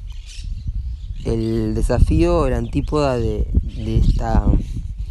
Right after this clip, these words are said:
unidad telectonón de hoy es el Kin diez, el diez, ese sí que es el diez, el perro planetario blanco, que es el perfeccionar nuestra lealtad,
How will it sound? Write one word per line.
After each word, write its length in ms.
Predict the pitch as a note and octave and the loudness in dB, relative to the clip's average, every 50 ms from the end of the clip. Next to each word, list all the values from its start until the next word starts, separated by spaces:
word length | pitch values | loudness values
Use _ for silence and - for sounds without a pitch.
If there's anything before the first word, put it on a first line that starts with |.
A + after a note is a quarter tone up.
| - - - - - | -6 -8 -8 -4 -4
unidad 380 | A2 A2 G#2+ G#2+ A2+ A2+ A2 | -2 -2 0 2 4 4 4
telectonón 920 | A2 - A2 G#2+ G#2+ G#2 - B2 A#2 B2 A#2 B2 B2+ C3 C#3 C#3+ C3+ B2 | 6 6 4 4 2 2 0 0 0 0 0 0 0 0 0 -2 -2 -2
de 100 | A#2 A2 | -2 -2
hoy 260 | A2+ A#2 B2 B2+ - - - - - - - - - - - - - - | 0 2 2 0 0 -4 -4 -4 -4 -4 -6 -12 -14 -12 -8 -2 -2 0
es 240 | - B2+ B2 - C3 | 0 0 -2 0 0
el 120 | B2+ - | 0 0
Kin 260 | - - C3 B2+ B2 | 0 0 0 0 2
diez, 280 | A#2+ D3 D#3+ D3 C#3 - - - - - - - - - - - - - - - - | 2 2 2 2 2 0 0 -2 0 -2 -4 -4 -4 -2 0 2 4 4 4 4 2
el 200 | - G#2 G#2+ - | 2 2 2 4
diez, 340 | - - - - - - - - | 6 4 6 6 6 6 4 4
ese 240 | - - - - - | 0 0 0 0 0
sí 140 | - A#2+ | 0 -2
que 140 | - - A#2 | -2 -2 -2
es 80 | A2 A2+ | -2 0
el 160 | A2+ A2+ A2 | 0 2 4
diez, 200 | B2 C#3 C#3+ C#3+ - - - - - - - - - - - - - - - - - - | 4 4 4 4 2 0 0 0 -4 -4 -4 -4 -2 0 0 2 2 2 2 0 -2 -4
el 180 | - - A2 G2+ | -6 -6 -4 -2
perro 260 | - A#2+ A#2 A#2+ A#2 | 0 2 2 2 0
planetario 1080 | - A#2 G#2+ G#2+ G#2 G#2 - - A#2+ A#2+ A2+ A#2 A2 A2 G#2+ G#2 G2+ G2+ G#2 G#2 G2 - - - | 0 -2 -2 -2 -2 -2 0 0 0 2 2 0 -2 0 0 0 0 0 0 0 0 -2 -2 -2
blanco, 600 | - A2 A#2+ C3 C3+ C3 C3 A2+ - C3+ C3+ C3+ - - - | -2 0 2 2 2 2 0 0 0 -2 -2 -2 -4 -10 -8
que 100 | - A2+ | -8 -8
es 140 | G#2 - - | -6 -6 -4
el 400 | A2+ G#2 G#2+ G#2 G#2+ G#2 G#2 G2 - - - - - - - - - - - | -4 -2 -2 -2 -2 -2 -4 -6 -8 -10 -10 -8 -8 -8 -8 -10 -12 -8 -8
perfeccionar 580 | A2+ A2 - - G#2 - - A#2 A2+ A#2 B2 | -8 -6 -4 -4 -6 -4 -4 -2 0 0 0
nuestra 520 | A#2+ B2 A2 G#2 - - G#2+ G#2 G#2 G#2+ G#2+ | 0 0 -2 -4 -4 -6 -4 -2 -2 -2 0
lealtad, 760 | G#2 G#2+ G#2 G2 G2+ G2 - - C#3+ C#3 C3+ C3 B2+ C3 | 0 0 0 0 0 0 2 2 4 4 4 4 2 0